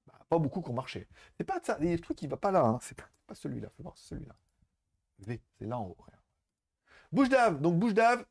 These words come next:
t'as gagné, ok. Ensuite, euh, deuxième gagnant, tchou, deux fois. Euh, random, random.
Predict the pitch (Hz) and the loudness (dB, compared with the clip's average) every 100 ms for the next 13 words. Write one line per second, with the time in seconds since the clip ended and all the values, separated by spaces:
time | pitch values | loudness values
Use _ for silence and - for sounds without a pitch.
0 | - 240 208 190 208 202 208 190 202 202 | -2 2 2 4 2 2 0 2 4 4
1 | 226 - _ _ _ _ _ _ _ _ | 4 -4 _ _ _ _ _ _ _ _
2 | 139 135 - 135 - - _ _ _ _ | -6 -6 -6 -8 -10 -20 _ _ _ _
3 | _ 120 117 113 110 104 104 101 98 95 | _ -4 0 2 2 2 0 -2 -6 -8
4 | 98 104 185 170 135 104 98 165 - _ | -6 -2 0 0 0 0 2 2 -2 _
5 | _ - 392 285 160 - _ - 107 165 | _ -8 -2 -2 -2 -16 _ -8 -6 -6
6 | - 117 - _ _ _ _ _ - - | -4 -6 -6 _ _ _ _ _ -20 -20
7 | _ _ _ _ - 135 139 139 135 135 | _ _ _ _ -2 2 4 4 4 2
8 | 131 127 127 123 285 311 185 160 151 123 | 2 0 -2 0 0 2 4 4 2 -4
9 | 101 - - - - _ _ - 202 185 | -6 -12 -20 -20 -20 _ _ -14 -14 -14